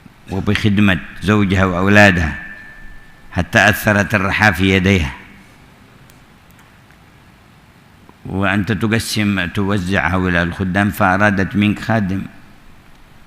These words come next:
قال: "ألا أدلكما على ما هو خير لكما من ذلك؟ إذا أويتما إلى فراشكما فك-، فح-، فسبح الله ثلاثة وثلاثين وأحمده وكبره أربعة وثلاثين،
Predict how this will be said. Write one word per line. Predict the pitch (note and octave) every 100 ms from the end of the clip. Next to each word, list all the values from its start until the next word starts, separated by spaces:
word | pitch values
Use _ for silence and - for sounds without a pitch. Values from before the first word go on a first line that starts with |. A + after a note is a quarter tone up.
| - - - - - F#2
قال: | G#2
"ألا | G#2 A2+ G2+
أدلكما | G2+ A2 G#2+ G#2 G#2 F#2
على | G2
ما | G2 G2
هو | G2 F#2+
خير | G2+ F#2
لكما | F#2 F#2 F#2 F2+
من | F#2+
ذلك؟ | G2 F#2 E2+ - - - - - -
إذا | G#2+ G#2+
أويتما | F#2+ G#2+ G#2+ G#2+ G2+
إلى | G2 G2+
فراشكما | E2 G2 G2 F#2+ G2+ - G#2+ G2+ - - -
فك-، | - G2+ - F2
فح-، | G#2+ G2 A2
فسبح | F2 A#2+ A2 G2+ G2
الله | G2+ G2
ثلاثة | E2+ F#2+ F#2 F2+ F2+ E2 F2+ E2+
وثلاثين | D#2 F2+ E2+ F2+
وأحمده | F#2 F#2+ G#2+ G#2+ G2+ F#2
وكبره | E2+ G#2 F#2+ G2+ F#2+
أربعة | G2 F2 F#2
وثلاثين، | D#2+ F#2 E2+ G#2+